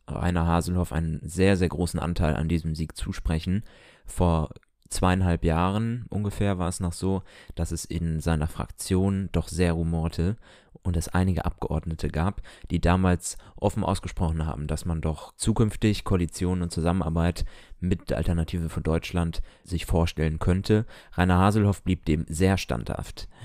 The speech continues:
Er hat auch im vergangenen Jahr in der Debatte um die Erhöhung des Rundfunkbeitrags klare Kante gezeigt.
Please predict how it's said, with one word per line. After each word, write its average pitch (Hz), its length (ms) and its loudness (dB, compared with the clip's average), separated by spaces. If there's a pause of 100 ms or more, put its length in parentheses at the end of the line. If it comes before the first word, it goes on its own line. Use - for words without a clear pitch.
(140)
Er 95 100 4
hat 92 220 4
auch 82 200 4
im - 120 -2
vergangenen 95 520 2
Jahr 107 240 2 (600)
in 82 320 2
der 78 140 4
Debatte 82 380 4
um 80 80 0
die 80 100 4
Erhöhung 82 200 2
des 69 180 -8
Rundfunkbeitrags 92 1000 0 (240)
klare 87 300 2
Kante 92 280 0
gezeigt. - 600 -8